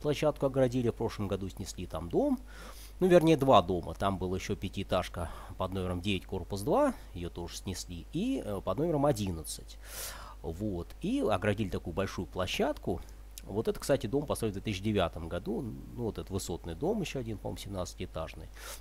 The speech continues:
Но это, конечно, понятное дело, не по реновации. Это коммерческий дом. А тут вот строят дома по реновации. А, ну, вот один дом, значит, здесь вот на улице Всеволода Вишневского. Вот, вот начинается строительство.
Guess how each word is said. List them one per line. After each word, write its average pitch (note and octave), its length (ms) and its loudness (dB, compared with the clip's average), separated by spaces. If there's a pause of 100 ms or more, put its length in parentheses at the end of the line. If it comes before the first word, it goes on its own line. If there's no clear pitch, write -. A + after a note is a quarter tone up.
Но F3 120 6
это, - 140 2
конечно, C3 260 4
понятное G#2 340 2
дело, G2 180 0
не F#2+ 120 0
по - 100 -6
реновации. F#2 600 -2 (920)
Это - 180 -6
коммерческий F2 640 0
дом. D#2+ 160 -10 (480)
А F2 160 2
тут C#4 200 -2
вот G#3+ 100 4
строят F3 360 0
дома A2+ 260 6
по - 120 2
реновации. A#2+ 680 2 (640)
А, E2+ 260 -8
ну, A2+ 220 -4 (260)
вот E2+ 220 -12
один E2+ 280 -12
дом, E2 200 -12
значит, E2+ 200 -10
здесь F#2 200 -8
вот - 140 -14
на F2 80 -6
улице D#2+ 220 -10
Всеволода E2 300 -10
Вишневского. F#3 680 -4 (720)
Вот, F2 280 -4
вот F#3+ 140 -4
начинается A#2 460 -2
строительство. - 540 -4